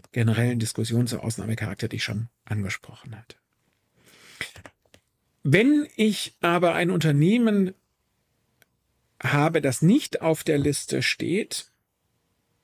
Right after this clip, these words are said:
ändert das dann irgendwas an dem Hinweis,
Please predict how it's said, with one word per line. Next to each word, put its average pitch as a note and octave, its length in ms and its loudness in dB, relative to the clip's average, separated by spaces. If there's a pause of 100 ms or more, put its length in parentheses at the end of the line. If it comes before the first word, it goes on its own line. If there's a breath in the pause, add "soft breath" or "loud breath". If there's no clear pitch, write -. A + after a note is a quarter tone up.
(1120)
ändert D#3+ 360 2
das D3+ 300 0
dann A3 320 2 (100)
irgendwas G3+ 880 2
an F3+ 160 2
dem E3+ 220 2
Hinweis, G3 1080 0